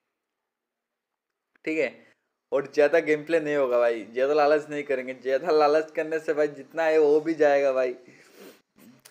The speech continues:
ठीक है, और लालच नहीं करना है भाई।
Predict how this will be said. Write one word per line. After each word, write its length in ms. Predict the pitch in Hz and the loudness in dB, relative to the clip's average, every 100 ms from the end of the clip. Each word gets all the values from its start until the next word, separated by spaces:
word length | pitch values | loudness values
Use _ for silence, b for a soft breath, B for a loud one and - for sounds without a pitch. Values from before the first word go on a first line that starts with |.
| - | -6
ठीक 120 | 180 | -2
है, 100 | 180 113 - _ _ _ _ _ _ _ _ _ _ _ _ _ _ _ _ _ _ _ _ _ _ _ _ _ _ _ _ _ _ _ _ _ _ _ _ _ _ _ - | 0 -2 -10 _ _ _ _ _ _ _ _ _ _ _ _ _ _ _ _ _ _ _ _ _ _ _ _ _ _ _ _ _ _ _ _ _ _ _ _ _ _ _ -2
और 220 | 143 151 156 | 0 0 0
लालच 360 | 135 143 156 | 0 0 -2
नहीं 240 | 147 143 147 | -6 -8 -6
करना 260 | 127 117 113 | -8 -8 -6
है 120 | 113 | -4
भाई। 220 | 120 127 | -4 -4